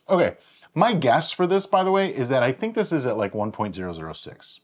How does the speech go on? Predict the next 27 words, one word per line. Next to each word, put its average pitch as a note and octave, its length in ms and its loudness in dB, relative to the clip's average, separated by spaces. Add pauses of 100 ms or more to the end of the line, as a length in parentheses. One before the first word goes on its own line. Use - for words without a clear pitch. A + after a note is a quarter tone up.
(100)
I C#3 100 0
don't D#3 160 -2
think D3 180 -2
it B2+ 80 -4
went A2 220 -4
any C#3 140 2
higher G2 260 0
than D2 80 -12
that, D2+ 220 -16
but D3 80 -14
that's, G3 240 0
that's F3 320 0
what C#3 80 2
I G2 80 0
think. - 240 -14 (400)
We're B3 100 0
seeing G#3+ 280 0
how E3+ 180 6
good C#3 240 2
my B2+ 140 2
palate A2+ 380 2
is E2 200 -10
for F#2 160 -12
those E2+ 180 -12
sort F2 240 -12
of - 80 -18
things, D#2 320 -14